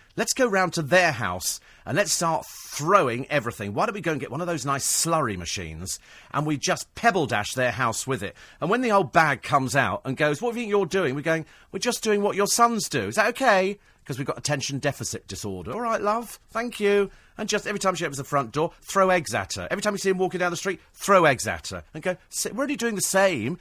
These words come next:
It's only a bit of fun, isn't it? It's only a bit of fun, love.'" She wouldn't be thinking that. She'd be the first one on the phone to the police. I'd be going, "Sorry, wrong number. Put the phone down." If you're bald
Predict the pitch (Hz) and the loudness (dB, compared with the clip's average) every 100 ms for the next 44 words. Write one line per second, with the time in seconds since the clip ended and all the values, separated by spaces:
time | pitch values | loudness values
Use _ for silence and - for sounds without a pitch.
0 | - - 269 196 143 - 139 170 262 226 | -10 -2 0 2 -2 2 4 4 4 4
1 | 139 - - - _ - 247 175 143 - | 4 0 -6 -6 _ -4 -2 -2 -4 0
2 | 160 156 175 247 226 - _ _ _ _ | 0 2 -2 -4 -12 -20 _ _ _ _
3 | _ _ _ _ _ _ - 202 156 156 | _ _ _ _ _ _ -8 -8 -2 -2
4 | 180 156 131 107 113 143 135 175 - 117 | 0 -2 -2 -4 -4 -4 -2 -4 -2 -6
5 | 107 - 110 - 101 - 101 143 131 123 | -8 -6 -8 -8 -12 -8 -6 -6 -6 -6
6 | 120 117 160 147 127 131 165 156 151 - | -8 -8 -8 -6 -8 -8 -10 -12 -14 -16
7 | - 95 90 90 87 - - - - - | -16 -12 -10 -12 -14 -20 -20 -20 -20 -20
8 | - _ - - - - - - - 165 | -20 _ -20 -20 -20 -20 -20 -14 -8 0
9 | 175 196 202 220 262 - | 4 4 6 4 2 -2